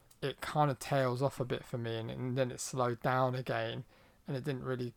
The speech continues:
crescendo at the end. And I don't know whether I wanted that. Films shouldn't, it shouldn't have to be, like, the best ending ever. I'm not saying that, but it just kind of tailed off for me, and I was like, "It's all a bit easy for him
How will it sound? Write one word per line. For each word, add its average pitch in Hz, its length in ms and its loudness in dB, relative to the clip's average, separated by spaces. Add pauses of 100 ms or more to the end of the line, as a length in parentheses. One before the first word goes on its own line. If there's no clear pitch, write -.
crescendo 123 520 0
at 135 80 -4
the 131 120 0
end. 127 320 -2 (140)
And 131 300 -2
I 139 80 2
don't 143 160 4
know 135 200 4
whether 127 300 2
I 123 40 2
wanted 127 300 0
that. - 360 0 (280)
Films 165 280 6
shouldn't, 147 320 -4 (120)
it 151 100 -10
shouldn't 151 320 -4
have 147 180 -4
to 160 80 -4
be, 117 280 -2 (720)
like, 123 440 2 (360)
the 175 200 -2
best 131 280 0
ending 120 240 -2
ever. 135 220 6
I'm 135 380 2
not 120 140 2
saying 143 280 4
that, 120 200 -4
but 127 200 0
it 143 180 0
just - 320 0
kind 143 300 4
of 127 80 -2
tailed 127 340 0
off 131 160 2
for 131 120 -4
me, 120 120 -2
and 123 120 -2
I - 40 0
was 123 120 -2
like, 127 160 4 (480)
"It's - 120 -4
all 185 160 10
a 165 60 10
bit 147 180 2
easy 135 520 2 (260)
for - 180 -2
him 110 180 -6